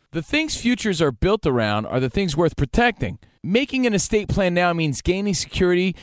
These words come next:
of your assets and peace of mind for you and your loved ones. With Trust and Will, you can create and manage a custom estate plan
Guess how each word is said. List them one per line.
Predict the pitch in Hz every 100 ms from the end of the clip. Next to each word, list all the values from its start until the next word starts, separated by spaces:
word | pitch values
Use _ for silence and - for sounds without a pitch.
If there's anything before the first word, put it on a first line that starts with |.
| - -
of | 131 131
your | 143
assets | 160 185 - 196 -
and | 151 131
peace | 190 -
of | 151
mind | 165 165 139 127 - _
for | - 143
you | 175 214
and | 170 277 269
your | 147
loved | 120 98
ones. | 104 87 87 - - _
With | - -
Trust | - 254 -
and | 220 202
Will, | 208 202 - -
you |
can | 165 160
create | - 180 190 156
and | 151
manage | 151 160 139 117
a |
custom | - 180 - 156
estate | - 160 147
plan | - 139 135